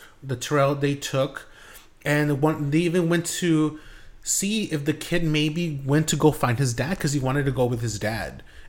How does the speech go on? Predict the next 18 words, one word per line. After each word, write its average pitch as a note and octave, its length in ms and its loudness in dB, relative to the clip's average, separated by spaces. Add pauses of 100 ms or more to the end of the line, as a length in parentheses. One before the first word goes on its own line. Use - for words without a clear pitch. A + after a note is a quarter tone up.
And C#3 140 0
so E3 160 6
they D#3+ 200 6
went F3+ 260 2
through G3 140 0
the F#3 100 0
trail C#3+ 420 0
also C3+ 460 -2
to - 180 -8
go B2+ 300 2
where C3 280 -2
the A#2 120 0
dad A#2+ 340 0
would D3 180 0 (220)
normally D3 420 2
take E3+ 280 -4
the E3 80 -2
trail. F#3+ 380 -2